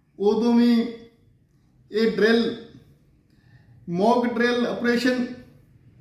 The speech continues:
ਕੀਤਾ ਗਿਆ ਸੀ। ਅੱਜ ਫੇਰ ਚੁਰੰਜਾ ਸਾਲ ਦੇ ਬਾਅਦ ਭਾਰਤੀ ਫੌਜ ਮੌਕ ਡਰਿੱਲ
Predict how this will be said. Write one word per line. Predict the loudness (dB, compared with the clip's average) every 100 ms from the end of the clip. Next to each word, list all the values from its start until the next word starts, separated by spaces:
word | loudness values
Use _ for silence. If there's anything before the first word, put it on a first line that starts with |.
| _ -4
ਕੀਤਾ | -4 0 0
ਗਿਆ | 2 0 0
ਸੀ। | -2 -8 -10 -18 -20 -20 -20 -20 -20 -20 -20 -20 -20 -4 0
ਅੱਜ | 0
ਫੇਰ | 0 2 2 2 -2 -10 -16 -18 -20 -20 -20 -20 -8
ਚੁਰੰਜਾ | -4 -2 0 2 0
ਸਾਲ | 0 0 0 0
ਦੇ | -2
ਬਾਅਦ | 0 0 0 -4 -10 -16 -20 -20 -20 -20 -20 -20 -20 -20 -4
ਭਾਰਤੀ | 0 0 0 0 0
ਫੌਜ | 0 -2 2 2 0 -6 -14 -20 -20 -20 -20 -20 -20 -20 -20 -6
ਮੌਕ | -2 2 2 2
ਡਰਿੱਲ | 0 0 0 2 0